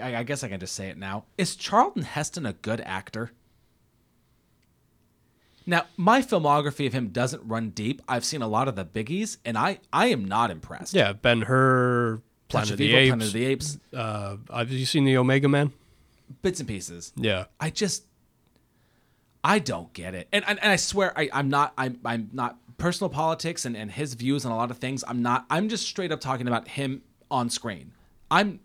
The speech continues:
Speaker 1: I'm not, I, <laughs> I just don't find him
Speaker 2: And
Speaker 1: that
Speaker 2: again, I haven't seen, I've seen maybe five of his films.
Speaker 1: Yeah, I've seen
Speaker 2: And
Speaker 1: about four. That's
Speaker 2: yeah, and I think he gives an extremely compelling performance in Ben-Hur.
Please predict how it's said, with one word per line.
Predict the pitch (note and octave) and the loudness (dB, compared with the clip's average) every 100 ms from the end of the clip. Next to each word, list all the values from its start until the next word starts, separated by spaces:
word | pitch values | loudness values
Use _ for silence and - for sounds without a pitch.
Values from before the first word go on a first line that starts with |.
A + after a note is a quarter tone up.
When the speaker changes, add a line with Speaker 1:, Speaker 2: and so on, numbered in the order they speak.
| _ | _
Speaker 1:
I'm | D#3+ D#3+ D3+ | -2 0 -2
not, | E3 D#3+ - | -2 -2 -4
I, | C#3+ D3 | -6 -6
<laughs> | - | -6
I | - - - | -8 -10 -6
just | - F3+ - | -2 -2 0
don't | C#3 A#2 - | 0 0 -2
find | A#2 A#2+ A#2 | -2 -2 -4
him | G#2+ | 2
Speaker 2:
And | E3 | 6
Speaker 1:
that | |
Speaker 2:
again, | E3 A3 C#3 | 8 8 8
I | D3+ D#3 | 8 8
haven't | C#3 C#3+ B2+ | 8 6 4
seen, | - C#3 B2+ A#2+ A#2 G#2+ | 4 4 6 4 0 -2
I've | A2+ | -2
seen | - C3 | 2 4
maybe | B2 G#2+ | 4 0
five | - - G#2 C#3 | 0 2 4 4
of | C#3 | 4
his | D#3 | 2
films. | - D#3+ E3+ F#3 | 4 4 4 4
Speaker 1:
Yeah, | A#3 - - - | 2 0 -12 -8
I've | - E3+ B2 | 0 2 6
seen | A#2+ | 4
Speaker 2:
And | A#2+ | 4
Speaker 1:
about | E3+ - | -2 0
four. | G#3+ C#3 C2+ - | 0 0 -4 0
That's | C3 | 2
Speaker 2:
yeah, | G2 G#2+ C#4+ - | 2 0 -10 0
and | B2 A#2 G#2 C3 - _ - - - _ _ - | 2 2 0 -6 -16 _ -20 -20 -20 _ _ 4
I | F#3 | 6
think | G3 E3+ | 8 6
he | D#3 | 8
gives | C#3+ B2+ A#2+ | 8 6 2
an | B2 | -2
extremely | A#2 - - C#3+ C#3 C3 A#2+ G#2+ | -2 -2 -2 6 6 8 6 2
compelling | - A2 G#2+ A2+ G#2 G2 | 0 -2 0 0 0 -2
performance | F#2+ A2 A2+ G2 G2 | -4 -4 -2 -2 -4
in | - G#2+ G2+ | -4 -4 0
Ben-Hur. | G#2+ G2 F#2+ G2+ E2+ | -2 0 -2 -2 -4